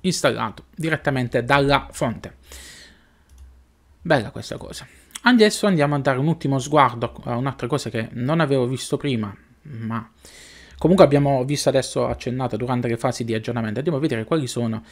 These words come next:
i, ehm, se, se, sono, sono stati messi dei pacchetti, dei, dei repository aggiuntivi. Sudo nano, vediamo. Allora, E T C, A P T, source,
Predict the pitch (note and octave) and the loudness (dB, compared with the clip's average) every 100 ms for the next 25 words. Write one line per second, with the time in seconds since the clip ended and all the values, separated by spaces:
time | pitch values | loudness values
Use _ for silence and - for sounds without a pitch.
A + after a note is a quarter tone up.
0 | - - - - B2+ - B2+ A2 A2 G#2+ | -20 -20 -18 -8 -8 -6 -6 -4 -6 -8
1 | - - - _ _ _ - - - - | -10 -12 -14 _ _ _ -8 -4 -4 -6
2 | - - C3 F3+ F#3 - - C3+ B2+ - | -8 -4 2 2 2 0 -2 -2 -2 -2
3 | C3 B2+ - A#2+ - A#2 A#2 B2+ B2+ C#3 | -2 -2 -2 -4 -4 -6 -4 -2 0 2
4 | C#3 B2+ A#2 A2+ A2+ A2+ A2+ A2 A2 A2 | 0 -2 -4 -4 -4 -2 -2 -2 -4 -4
5 | A2 - G2+ - - - - - - - | -4 -6 -12 -16 -20 -14 -8 -8 -10 -12
6 | - A#2 - - E3 D#3+ E3 - C#3+ A2 | -8 -6 -6 -4 -2 0 -2 -4 -8 -12
7 | D#3 C3+ _ _ _ - - - - - | -14 -20 _ _ _ -14 -14 -18 -20 -20
8 | - - - - - - - - - - | -14 -14 -12 -12 -14 -18 -18 -6 -2 -2
9 | - - - _ - - - C3+ - F3+ | -6 -12 -16 _ -8 -8 -8 -12 -4 -2
10 | - - - - - - _ _ - - | -4 -10 -12 -10 -10 -14 _ _ -16 -6
11 | - - - - G#3 - C#3 - - _ | -4 -2 -4 -4 -8 -6 -8 -8 -18 _
12 | _ - - - - - - - - - | _ -10 -10 -12 -14 -16 -12 -12 -10 -12
13 | - - - - C#3 C#3 - - | -12 -12 -12 -6 -4 -2 -6 -8